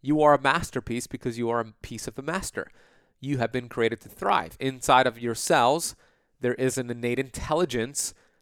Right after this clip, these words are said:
that there's no pill, surgery, supplement, shot that could replace what you have within your body right now, the innate intelligence. And that innate intelligence sits within your membrane, not in your D N A.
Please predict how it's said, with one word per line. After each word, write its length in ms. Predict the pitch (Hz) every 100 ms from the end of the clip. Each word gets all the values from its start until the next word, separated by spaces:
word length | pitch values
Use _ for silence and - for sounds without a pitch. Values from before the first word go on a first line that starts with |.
| _
that 220 | 127 120
there's 260 | - 123 110
no 280 | 123 113 107
pill, 460 | - - 233 214
surgery, 760 | 180 - 214 190 175 190 175 - _ _ _
supplement, 840 | - - 170 - 156 151 147 - - _ _ _ -
shot 640 | - - 143 139 - - _ _ _ _ _ _ _ _ _ _ _ _
that 120 | 123
could 140 | - 113
replace 400 | 117 156 135 -
what 140 | 113
you 80 | 123
have 240 | 120 120
within 240 | 120 131 120
your 100 | 113
body 240 | 113 110
right 220 | 101 104
now, 180 | 113 110
the 140 | 101 -
innate 320 | 123 117 127
intelligence. 600 | 123 110 123 123 113 -
And 80 | 135
that 120 | 160
innate 300 | 180 160 202
intelligence 880 | 185 - - 233 151 113 104 - - _ _ _ _ _ _
sits 360 | - - 180 -
within 440 | 147 - 175 139 _ _ _ _ -
your 120 | 123
membrane, 540 | 120 165 170 123 98
not 240 | 104 151 240
in 100 | 220
your 100 | 185
D 200 | 147 175
N 100 | 147
A. 200 | 175